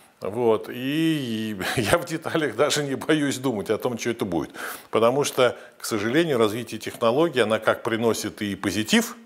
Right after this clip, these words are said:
как нашу, так сказать, э, постоянную ежедневную интеграцию вообще в мировое информационное поле. Сейчас, э,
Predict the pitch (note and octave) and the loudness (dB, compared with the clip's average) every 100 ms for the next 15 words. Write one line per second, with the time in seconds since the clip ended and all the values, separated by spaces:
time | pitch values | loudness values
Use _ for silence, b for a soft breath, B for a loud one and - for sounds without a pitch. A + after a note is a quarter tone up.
0 | B B B B B _ - A2 A2+ C3 | B B B B B _ 0 0 4 2
1 | A#2+ B2+ G#2+ G#2 - B2 A2 A#2 A2+ - | 2 0 -4 -4 -4 -2 2 2 0 -2
2 | G2 G#2 G2+ G2 F#2+ A#2 - B2+ B2 C3 | -6 -4 -6 -10 -4 -2 4 4 6 4
3 | A#2 G#2+ G#2+ G#2+ A2 G#2+ A2 B2 A2+ G2+ | 4 0 -4 -4 -4 -4 -4 0 0 0
4 | G#2+ G#2 A2 G#2+ G#2+ B2+ B2 A2+ G#2+ G2+ | 0 2 0 -2 2 4 4 4 -4 -6
5 | G#2 G2+ A2 F#2 A2 A2+ A#2 A2+ G#2 A2 | -4 -4 -6 -4 2 4 4 0 0 -4
6 | G#2 A2 - A2 G#2 G#2 D#3+ G3 C3 D#2+ | -4 -4 -2 0 0 -2 4 4 4 -2
7 | B B B B B - - B2 A2+ - | B B B B B -14 0 2 2 0
8 | - A2 G#2+ G2+ | -4 -2 0 0